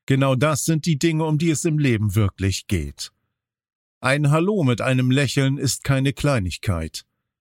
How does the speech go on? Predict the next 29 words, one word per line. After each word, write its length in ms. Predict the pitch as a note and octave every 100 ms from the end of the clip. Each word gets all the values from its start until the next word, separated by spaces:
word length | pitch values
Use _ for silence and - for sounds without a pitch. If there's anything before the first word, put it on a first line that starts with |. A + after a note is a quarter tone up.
| -
Es 360 | B2 G#2 - -
schafft 400 | - A2 - -
Verbindung. 760 | G#2+ F#2+ B2+ G2 E2 D2 D#2+ - _ _ _ _ _ _ _ _ -
Diese 260 | D#3+ F#3 G#3+
Verbindung 540 | G3 D3+ F3 E3 E3
kann 220 | - E3 C#3+
so 160 | E3
einiges 520 | D#3 C3+ C3 A#2+ B2+
in 160 | C3 C3+
Bewegung 540 | C3+ C3+ D#3 C3 A2+
bringen, 380 | F#2+ A2+ A#2 A#2
wie 80 | A#2
du 100 | C3
hier 160 | C#3 A2+
gleich 380 | G#2+ G#2+ G2+ C3
lesen 400 | C3 G#2 A2+ G2
wirst. 360 | A2 G#2+ - _ _ _ -
Im 120 | F3
Grunde 320 | D#3+ F3+ D#3+
geht 200 | C#3 D3+
es 100 | C#3
aber 180 | D3 C3
gar 200 | C3 B2
nicht 180 | A#2+ -
so 140 | B2
sehr 260 | G#2 A2+ A2
um 140 | A2+
das 240 | G2+ - A2
Wort, 340 | A2+ A#2+